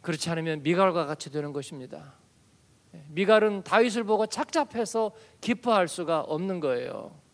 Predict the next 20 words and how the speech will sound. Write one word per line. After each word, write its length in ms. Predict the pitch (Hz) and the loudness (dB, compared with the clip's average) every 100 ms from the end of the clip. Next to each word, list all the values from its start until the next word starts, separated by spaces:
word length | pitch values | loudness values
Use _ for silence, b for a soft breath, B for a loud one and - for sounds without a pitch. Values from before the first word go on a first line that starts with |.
| _ - 160 _ _ b b b b b b _ _ _ | _ -20 -20 _ _ b b b b b b _ _ _
그리고 500 | - 170 170 175 165 156 | 0 2 4 4 2 4
맺힌 480 | 202 214 - 240 226 | 2 4 2 2 2
한을 360 | 226 269 269 | 4 4 4
가지고, 760 | 214 214 220 208 226 214 - - | 4 0 0 0 0 -2 -12 -10
예, 220 | 180 185 170 202 - | -4 -4 -4 -8 2
얼굴에 440 | 180 220 240 240 B B | 4 4 4 2 B B
몇 260 | 151 240 - | 2 2 2
가지 320 | 269 262 254 | 2 2 0
겹이 400 | 196 - 202 269 | -2 4 6 4
서린 320 | 226 240 233 | 2 0 2
얼굴로 500 | 214 196 208 190 190 | 2 2 0 0 -2
그 140 | 185 214 | -2 -4
모습을 480 | 214 - 202 196 180 | -2 -2 -4 -4 -6
보고 380 | 160 175 185 | -4 -2 0
있는 160 | 156 160 | -2 -6
것입니다. 460 | 156 147 135 - - B B B | -10 -10 -16 -18 -20 B B B
다윗을 460 | - 170 240 233 247 | 0 4 4 2 -2
보니까 460 | 208 220 - 226 | -2 -2 0 0
심사가 580 | 202 285 330 302 294 262 | 0 -2 -4 -2 0 0
틀려서 760 | 247 285 262 247 254 233 202 | 0 -2 0 0 2 0 -2